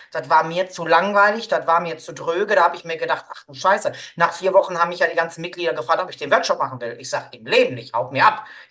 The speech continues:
jetzt bin ich elf Jahre da. Aber dann hast du nicht gesagt, wie viele andere, oh nee, komm, was ne Scheiße, hab ich keinen Bock. Dann versuch ich das alleine. Woher hast du den Antrieb genommen? Ob-, obwohl das eine, was du wolltest, nicht funktioniert hat, jetzt den Weg alleine zu gehen. Was war da?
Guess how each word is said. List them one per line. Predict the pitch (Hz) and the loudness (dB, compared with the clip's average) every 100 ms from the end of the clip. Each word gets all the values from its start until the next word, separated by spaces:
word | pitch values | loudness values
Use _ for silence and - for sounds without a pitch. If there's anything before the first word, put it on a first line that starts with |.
| - | -8
jetzt | - - | -8 -8
bin | 127 | -10
ich | 123 | -4
elf | 139 135 | -4 0
Jahre | 131 120 | -2 0
da. | 131 160 - - - | 4 4 2 -10 -6
Aber | 170 160 | 0 2
dann | 156 147 262 - _ | 4 2 0 -8 _
hast | 220 226 - | -4 -4 -2
du | |
nicht | 233 294 370 - - | 2 2 2 -2 -6
gesagt, | - 127 135 120 117 - | -4 0 2 2 0 -10
wie | 135 | -16
viele | - 151 143 | -16 -2 2
andere, | 165 175 185 208 214 - 180 | 2 2 2 2 0 -6 0
oh | 175 | 2
nee, | 185 | 0
komm, | 185 220 | 0 0
was | 185 185 | 0 -2
ne | 160 | -10
Scheiße, | - 156 170 240 | -2 0 0 0
hab | 196 165 | 0 0
ich | |
keinen | - 175 | -4 -2
Bock. | 185 247 - - | -2 -2 -6 -14
Dann | - 240 | -8 -6
versuch | - 262 214 240 | 0 -2 -2 -8
ich | 247 - | -8 2
das | 214 208 | 4 6
alleine. | 202 180 165 147 123 123 - | 4 6 4 2 -4 -6 -10
Woher | 147 190 226 247 | 2 6 6 4
hast | 269 294 | 2 -2
du | 285 | 2
den | 285 | 2
Antrieb | - 202 202 185 - 135 127 | 2 -2 -2 -6 -12 -16 -10
genommen? | 131 123 117 120 | -6 -4 -6 -4
Ob-, | 131 - - | -4 -4 -8
obwohl | - 165 240 | -2 6 8
das | 262 - | 8 6
eine, | 233 285 247 | 4 6 6
was | 233 | 6
du | 208 | 2
wolltest, | 196 240 247 240 | 4 4 4 -8
nicht | - | -6
funktioniert | 208 208 202 226 | -8 -6 -6 -6
hat, | 220 | -6
jetzt | 202 202 | -8 -6
den | 214 | -4
Weg | 196 202 196 | -4 0 2
alleine | 190 147 135 131 | 2 2 -2 -8
zu | 135 | -12
gehen. | 127 139 | -10 -2
Was | 196 160 | -2 0
war | 123 | -2
da? | 113 - | -2 -8